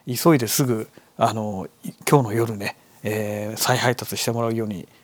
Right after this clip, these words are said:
あの、申請してね、で、ようやく先ほど、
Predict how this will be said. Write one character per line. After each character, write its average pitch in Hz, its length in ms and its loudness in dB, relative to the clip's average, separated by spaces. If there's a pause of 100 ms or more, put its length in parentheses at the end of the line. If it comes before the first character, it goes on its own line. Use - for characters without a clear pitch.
(160)
あ 117 120 -2
の、 92 880 -12
申 127 240 -2
請 110 160 -2
し - 60 -4
て - 100 -4
ね、 131 180 -2 (500)
で、 156 120 6
よ 147 140 6
う 151 60 6
や 143 120 2
く 135 160 -2
先 131 300 0
ほ 123 120 2
ど、 117 280 -2